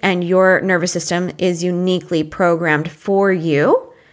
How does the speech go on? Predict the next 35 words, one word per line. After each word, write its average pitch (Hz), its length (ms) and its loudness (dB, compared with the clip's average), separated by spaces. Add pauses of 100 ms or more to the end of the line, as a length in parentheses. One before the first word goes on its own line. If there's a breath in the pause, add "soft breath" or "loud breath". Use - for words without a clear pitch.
(640 soft breath)
this 233 200 0
is 339 120 0
a 415 60 2
little 330 220 2
bit 311 160 0
of 247 100 0
an 226 100 2
experiment. 202 920 -2 (420 soft breath)
And 254 340 0
it's - 240 -6
kind 302 240 -2
of 587 80 2
a 240 60 2
fun 349 220 2
experiment 175 560 0
to 190 80 -4
see, 170 540 0
hey, 190 500 0 (380)
what 269 260 -2
does 415 200 0
my 247 220 2
body 160 360 2
do? 160 420 2 (420 loud breath)
And 220 400 2
how 262 180 0
can 330 260 -4
I 320 400 0 (140)
learn 226 520 2
and 196 200 -2
understand 208 640 0
her 185 420 2
a 190 80 0
little 180 240 2
bit 175 340 -2
differently? - 540 -6